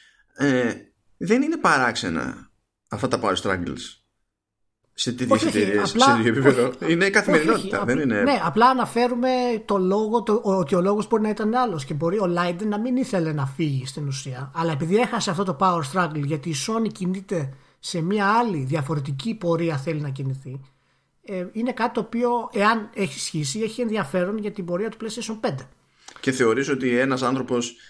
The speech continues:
Speaker 1: στη θέση του, του Leyden, ε, θα έφευγε, ας πούμε,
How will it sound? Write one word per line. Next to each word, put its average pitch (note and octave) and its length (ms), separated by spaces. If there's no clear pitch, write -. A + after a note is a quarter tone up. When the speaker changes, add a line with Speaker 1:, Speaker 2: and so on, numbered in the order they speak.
Speaker 1:
στη - 200
θέση E3 520
του, A2 140
του G#2 160
Leyden, E2 340
ε, G#2 720
θα G2 1120
έφευγε, B2+ 640
ας G2 180
πούμε, A2+ 600